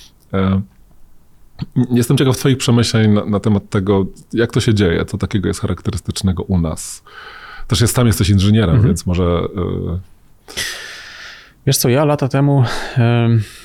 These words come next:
Speaker 2: nie mówię, że byłem, em, ograniczony przez, e, moce obliczeniowe, ale bywały sytuacje takie, że dostęp do tych, e,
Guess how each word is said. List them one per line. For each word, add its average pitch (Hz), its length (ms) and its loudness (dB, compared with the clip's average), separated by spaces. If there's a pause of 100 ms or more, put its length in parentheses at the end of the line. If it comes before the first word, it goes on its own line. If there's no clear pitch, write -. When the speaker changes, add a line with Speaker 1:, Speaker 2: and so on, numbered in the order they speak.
(1300)
Speaker 2:
nie 110 180 2
mówię, 135 200 4
że 110 80 2
byłem, 101 320 2 (160)
em, 92 440 4 (600)
ograniczony 107 840 2
przez, - 560 0
e, 92 280 2
moce 110 380 2
obliczeniowe, 101 600 2
ale 101 140 2
bywały 104 300 2
sytuacje 101 460 -4
takie, 101 320 0
że 95 200 2
dostęp 98 460 0
do 92 160 2
tych, - 340 -4
e, 90 240 2